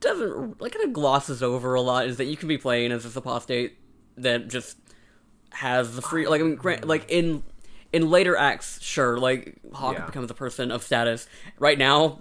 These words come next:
Speaker 1: like, what, what reason do they have to not drag you in right now? But
Speaker 2: I think later on it does make sense and, and actually
Speaker 1: Right.
Speaker 2: adds to the commentary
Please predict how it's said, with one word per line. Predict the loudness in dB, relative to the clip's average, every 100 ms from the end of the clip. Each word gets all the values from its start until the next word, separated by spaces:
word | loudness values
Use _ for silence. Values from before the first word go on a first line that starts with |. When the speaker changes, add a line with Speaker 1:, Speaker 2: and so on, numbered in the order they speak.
| -2
Speaker 1:
like, | -2 -2 -8 -20 -20 -20 -20 _ -20 -20 _ _ _ _ _ _ _ _ _ -18
what, | -2 2 2 0
what | -2 -2 0
reason | -2 -2
do | 0
they | 2
have | 2 0
to | -2
not | -8 -8 -16 -20 _
drag | -10 -6 -4
you | -4 -4
in | -2
right | -2
now? | -2 -4 -6 _ -20 _ -6
But | 0 2
Speaker 2:
I |
think | 0 -6
later | -8 -8 -6 -6
on | -8
it | -10
does | -10 -12
make | -12 -14 -14 -18 -14
sense | -10 -10 -10 -12 -14
and, | -14 -14 -14 -16
and | -12
actually | -12 -10 -8 -8
Speaker 1:
Right. |
Speaker 2:
adds | -8 -12 -12
to | -12
the |
commentary | -10 -10 -10 -10 -10 -10